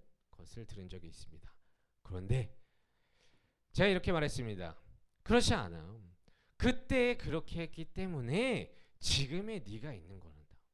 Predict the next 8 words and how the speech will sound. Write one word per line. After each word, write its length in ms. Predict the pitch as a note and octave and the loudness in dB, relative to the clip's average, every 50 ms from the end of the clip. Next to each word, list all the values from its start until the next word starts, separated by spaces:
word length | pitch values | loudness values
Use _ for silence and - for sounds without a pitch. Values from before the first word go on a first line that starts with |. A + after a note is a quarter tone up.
| _ _ _ _ _ _ _ - | _ _ _ _ _ _ _ -8
음, 320 | C#3 D#3+ D#3 A#2 E2+ D2+ - _ _ _ _ _ _ _ _ _ - | -6 -4 -4 -6 -8 -12 -18 _ _ _ _ _ _ _ _ _ 0
여러분, 540 | C3+ D#3 G#3+ C4 C4 A3+ A3 A3+ A#3 A3+ A#3+ | 2 4 4 4 4 2 2 0 0 0 0
지금 380 | - - - A3+ B3 B3+ B3 G3+ | 2 2 2 4 2 2 0 0
이 320 | E3 F3+ G#3+ A#3+ B3+ B3+ | 0 0 0 0 0 0
순간 500 | A#3+ - - B3+ B3+ A#3+ B3+ B3+ B3 B3 | -2 -2 -4 -4 -2 -2 -2 -2 0 0
가운데 440 | A#3+ A#3 A3+ A3+ A3 A3 A3 G#3+ A3 | 2 2 2 2 0 -2 0 0 2
오신 460 | G3 D3 C#3 C#3+ - - G3 F#3+ F3 | 2 2 0 -2 -2 -4 -6 -6 -6
기도의 680 | - - - D3+ C3+ D3+ D3 C#3+ C#3 D#3+ D#3+ A#2+ F#2 - | -6 -8 -6 -4 -2 0 0 2 2 0 0 -2 -4 -8